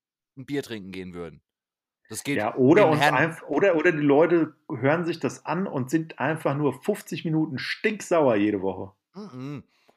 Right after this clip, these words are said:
Speaker 1: Aber zum Beispiel der Tommy Schmidt und der Felix Lobrecht, die könnten bestimmt nicht mit jedem Zuhörer ein Bier trinken gehen, ohne dass es denen auf den Sack geht.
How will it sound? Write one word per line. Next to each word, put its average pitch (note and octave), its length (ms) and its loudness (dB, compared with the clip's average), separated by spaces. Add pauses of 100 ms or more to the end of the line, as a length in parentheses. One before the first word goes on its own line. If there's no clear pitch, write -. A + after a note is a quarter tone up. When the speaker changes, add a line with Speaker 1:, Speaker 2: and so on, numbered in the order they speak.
(460)
Speaker 1:
Aber C#3+ 240 -8
zum D3+ 120 -6
Beispiel D#3 180 -4
der C#3 80 -2
Tommy C3+ 240 -6
Schmidt G3+ 260 -8
und E3+ 80 -8
der A#2 120 -4
Felix A2+ 280 -10
Lobrecht, D#3 360 -10
die - 60 -20
könnten D3+ 260 -8
bestimmt E3 360 -12
nicht - 180 -14
mit G2+ 160 -14
jedem F#2 260 -10
Zuhörer F#2 380 -10
ein F2 120 -14
Bier F#2+ 160 -12
trinken E2+ 280 -14
gehen, E2+ 180 -14
ohne E2 180 -14
dass E2+ 180 -16
es - 80 -20
denen E2+ 180 -12
auf D2+ 140 -14
den E2 100 -18
Sack D#2+ 240 -16
geht. - 240 -20